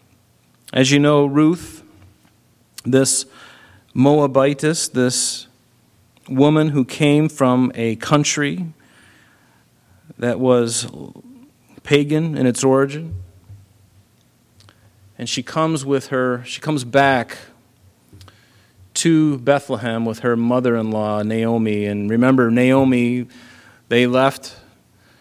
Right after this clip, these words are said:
she and her husband left Bethlehem, went to, down to Moab, and their sons, Mahlon and Chilion, they went with them. There was a drought in the land. They left Bethlehem. They go down there to Moab, and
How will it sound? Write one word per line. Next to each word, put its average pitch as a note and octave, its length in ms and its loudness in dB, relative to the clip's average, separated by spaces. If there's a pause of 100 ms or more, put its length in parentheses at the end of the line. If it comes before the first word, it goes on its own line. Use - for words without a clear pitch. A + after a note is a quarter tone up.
(140)
she - 220 -2
and B2+ 80 0
her A#2+ 60 -2
husband C3 480 -2
left B2+ 440 -2
Bethlehem, B2 580 -2
went A#2+ 200 -4
to, B2+ 120 -8
down B2 260 2
to A#2 60 2
Moab, B2 720 0 (800)
and A2+ 560 -6
their A#2+ 200 -6
sons, C3 720 0
Mahlon B2+ 480 2
and A#2+ 140 0
Chilion, B2+ 640 -2
they A#2+ 140 0
went B2+ 220 -2
with B2 340 -4
them. B2 340 -2
There B2 100 -2
was A2+ 120 -4
a A2 40 -2
drought A#2 280 2
in B2+ 80 -8
the A#2 60 -6
land. A#2 340 -4
They A2+ 80 -2
left B2 260 -2
Bethlehem. A#2+ 540 -4
They A#2 80 -2
go C#3 200 4
down C#3 280 0
there B2+ 160 0
to C3 140 -4
Moab, A#2+ 600 2
and A#2 220 -4